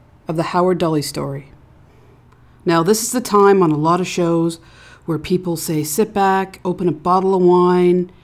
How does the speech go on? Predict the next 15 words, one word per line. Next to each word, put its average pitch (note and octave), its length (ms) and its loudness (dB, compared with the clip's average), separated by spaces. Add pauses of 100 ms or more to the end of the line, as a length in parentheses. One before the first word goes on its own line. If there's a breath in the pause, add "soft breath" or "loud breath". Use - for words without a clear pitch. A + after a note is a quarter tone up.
(260 soft breath)
crack G3 260 -2
open F#3 240 0
a D#3+ 60 4
beer," F#3 840 4 (800 soft breath)
involving D#3 680 0 (100)
deck G#3 260 0
chairs F3+ 800 0
or D3 400 -4
microbreweries, F#3 1200 0 (680 soft breath)
whatever G3 260 2
you F3+ 140 2
wish. D3 420 -4 (680)
But A3+ 380 -4 (580)
for D#3+ 160 -4
me, G#3+ 480 2